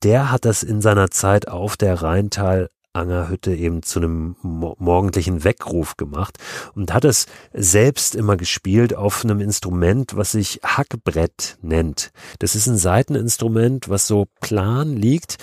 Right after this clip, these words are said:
wo die Saiten nicht gezupft werden, sondern mit so einem Klöppel angeschlagen werden.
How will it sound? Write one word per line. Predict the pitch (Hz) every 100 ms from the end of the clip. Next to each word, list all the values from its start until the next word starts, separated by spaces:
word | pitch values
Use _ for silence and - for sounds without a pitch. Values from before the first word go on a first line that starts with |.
| - -
wo | 101
die | 104 107 110
Saiten | 87 90 120 143 123 120
nicht | 110 107 -
gezupft | - - 190 - - 104
werden, | 104 110 120
sondern | 113 101 110 107 107
mit | 107 -
so | 104
einem | 95 95
Klöppel | - 104 113 104 78
angeschlagen | - 82 80 73 - - 67 65 - -
werden. | - -